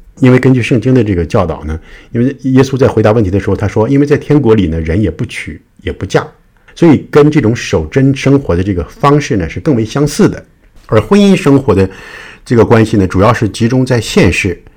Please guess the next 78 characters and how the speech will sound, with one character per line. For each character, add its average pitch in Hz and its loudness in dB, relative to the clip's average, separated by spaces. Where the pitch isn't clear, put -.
那 107 0
是 - -2
会 143 2
在 131 2
今 160 2
世 160 2
结 123 -2
束 160 -2
的 110 2
时 - -4
候 - -10
呢， 87 -8
就 107 -6
逝 - -4
去 139 0
的。 - -16
二 180 2
者 104 0
相 120 0
比 98 -2
呢， 80 -6
所 - -2
以 104 4
我 90 0
们 78 -6
还 - -6
能 87 -2
够 85 -2
看 87 -4
出 85 -10
他 - -4
们 92 2
有 82 -4
着 82 -8
明 78 -6
显 80 -8
的 73 -12
这 78 -12
个 82 -16
差 90 -4
异。 95 0
那 113 -4
在 123 4
这 143 4
儿 127 6
呢， 90 0
我 90 -2
们 95 2
要 123 2
小 95 -2
心 107 0
哈， 113 0
我 98 -6
这 120 0
里 92 0
在 107 2
使 - -6
用 101 0
字 123 -2
词 - -6
的 98 4
时 87 2
候， 101 6
我 95 2
也 98 0
比 95 -6
较 98 0
小 85 -2
心。 90 -8
我 95 -6
说 110 -4
他 113 -4
们 113 -2
之 113 -4
间 107 2
有 80 -4
差 104 -4
异， 113 -2